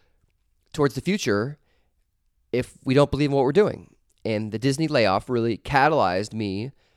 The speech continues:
again to know that I needed to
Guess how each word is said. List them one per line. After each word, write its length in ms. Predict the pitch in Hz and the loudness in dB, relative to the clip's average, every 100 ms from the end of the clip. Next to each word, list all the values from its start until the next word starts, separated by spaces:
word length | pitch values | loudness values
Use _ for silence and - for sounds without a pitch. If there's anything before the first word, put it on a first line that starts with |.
| _ _ | _ _
again 680 | 117 117 165 147 104 110 139 _ _ _ - | -6 0 2 2 -2 -8 -14 _ _ _ -8
to 120 | 143 | -2
know 340 | 143 151 160 | 2 4 2
that 200 | 139 123 - _ 120 | 0 -6 -8 _ -2
I 80 | |
needed 360 | 165 170 143 120 _ | 0 -2 -6 -10 _
to 120 | - | -10